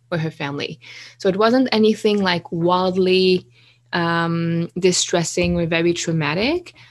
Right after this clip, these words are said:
But when you are one or two or five or six years old, our subconscious mind soaks up information extremely easily, and it doesn't analyze the information, right?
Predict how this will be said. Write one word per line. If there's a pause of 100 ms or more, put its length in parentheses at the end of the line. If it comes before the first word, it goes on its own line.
(100)
But
when
you
are
one
or
two
or
five
or
six
years
old, (760)
our
subconscious
mind
soaks
up
information
extremely
easily,
and
it
doesn't
analyze (240)
the
information,
right?